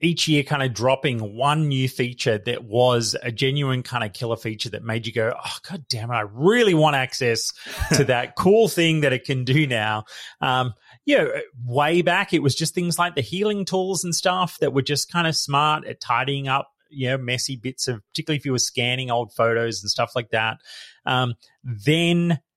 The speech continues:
Speaker 1: the really big one started to be when it could do things like, you know, just paint people out of the background of, you know, of an image and just
Speaker 2: Mm.
Speaker 1: be like, "Yeah, just highlight that person."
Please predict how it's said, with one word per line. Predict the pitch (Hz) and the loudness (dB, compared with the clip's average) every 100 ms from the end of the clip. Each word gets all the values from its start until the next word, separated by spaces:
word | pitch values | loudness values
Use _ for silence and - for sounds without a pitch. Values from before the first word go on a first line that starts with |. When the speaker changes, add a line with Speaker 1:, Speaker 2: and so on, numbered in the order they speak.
| _ _ _ _ | _ _ _ _
Speaker 1:
the | 135 156 | 4 6
really | 147 160 175 160 | 6 6 6 4
big | 151 | 4
one | 143 139 | 2 2
started | - 147 135 127 | 2 0 0 0
to | 123 | 0
be | 120 127 | 0 -2
when | 120 120 | 0 -2
it | 120 - | -2 -8
could | - 117 | -6 -6
do | 127 127 | -4 -4
things | 127 120 113 | -4 -4 -4
like, | 110 113 110 - | 0 2 0 -2
you | 127 | -2
know, | 107 117 127 | 0 0 -2
just | - 117 - - | -2 -2 -4 -8
paint | - 131 131 - | -6 -4 -4 -6
people | 127 113 113 | -4 2 2
out | 113 113 | 2 -2
of | 98 | -4
the | 110 | -2
background | 107 107 - 107 104 | -2 -2 -2 -2 -2
of, | 101 90 _ - _ | -6 -10 _ -20 _
you | 117 | -2
know, | 98 | -2
of | - 101 | -4 -6
an | 101 | -8
image | 104 98 95 - - - | -8 -10 -10 -10 -8 -4
and | 107 - | 2 4
just | 82 78 | 2 0
Speaker 2:
Mm. | |
Speaker 1:
be | 76 110 | -4 -2
like, | 113 - | -2 0
"Yeah, | 240 | 0
just | 185 165 | 2 0
highlight | 160 160 131 | 0 2 2
that | 127 - | 0 -2
person." | 123 117 - 113 | -2 -2 -2 -4